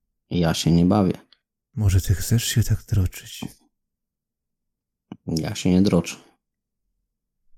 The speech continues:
Speaker 2: To zacznij mówić. Stoi na wprost ciebie, chwyta tymi dłońmi ten stół i zaczyna go powoli przesuwać. Panie, wszystko w porządku?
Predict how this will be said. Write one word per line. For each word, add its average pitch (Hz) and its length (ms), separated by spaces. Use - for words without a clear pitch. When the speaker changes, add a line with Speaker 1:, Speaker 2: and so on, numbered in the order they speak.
Speaker 2:
To 117 120
zacznij 101 440
mówić. 92 680
Stoi 113 300
na 117 120
wprost - 340
ciebie, 123 480
chwyta - 720
tymi 107 240
dłońmi 104 720
ten 104 220
stół 117 520
i 110 100
zaczyna 101 380
go 98 160
powoli 101 400
przesuwać. - 840
Panie, 131 460
wszystko 127 420
w 113 40
porządku? 147 800